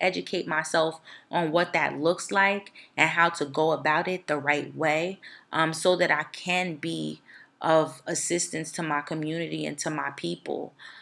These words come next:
Um, being an educator, um, this makes me wanna go so hard because I know that I work in a inner city school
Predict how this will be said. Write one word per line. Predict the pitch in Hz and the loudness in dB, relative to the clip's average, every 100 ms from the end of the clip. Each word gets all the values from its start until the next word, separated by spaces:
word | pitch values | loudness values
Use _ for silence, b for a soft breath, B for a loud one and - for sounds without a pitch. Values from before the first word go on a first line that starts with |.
| B - | B 0
Um, | 160 151 139 143 147 - _ _ _ _ _ _ - - 165 | 2 4 2 -4 -12 -18 _ _ _ _ _ _ -20 -14 -4
being | 160 180 175 | 0 0 0
an | 160 | -2
educator, | - 156 165 170 175 165 160 160 160 b b b _ | -2 0 -2 -2 0 2 2 2 -2 b b b _
um, | 156 156 151 | 0 2 0
this | 151 180 180 | 2 2 2
makes | 170 160 | -2 -4
me | 165 | -6
wanna | 160 156 151 | -4 -2 -4
go | 147 147 | -2 -4
so | 147 - 170 156 | -4 2 2 2
hard | 151 139 - - - | -2 -2 -4 -8 -12
because | 143 - 156 143 139 - B B B | -10 0 2 2 -2 -8 B B B
I | 156 | 0
know | 165 165 156 | 0 0 0
that | 160 156 147 - | 2 2 2 -2
I | 151 151 | -2 0
work | 143 165 - | 2 0 0
in | 160 151 | -2 -2
a | 139 147 - b _ | -2 -4 -10 b _
inner | 165 170 156 | -2 0 0
city | - 170 160 | 0 0 0
school | 160 - 170 180 165 - | -8 -2 0 2 0 -4